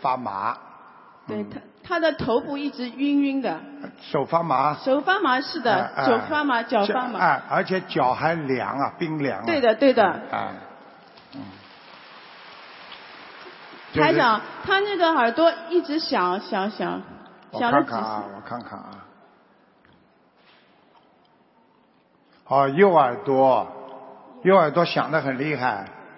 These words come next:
Speaker 1: 是肾脏不好，肾脏引起的。
Speaker 2: 是的，哦。
Speaker 1: 他的，他的肾脏不好。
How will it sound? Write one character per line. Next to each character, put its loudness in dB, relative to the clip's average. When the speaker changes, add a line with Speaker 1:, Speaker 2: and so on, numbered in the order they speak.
Speaker 1:
是 -2
肾 0
脏 2
不 -2
好， -4
肾 -2
脏 2
引 -4
起 -10
的。 -8
Speaker 2:
是 -6
的， -6
哦。 -6
Speaker 1:
他 4
的， 0
他 -2
的 0
肾 -6
脏 0
不 -4
好。 -6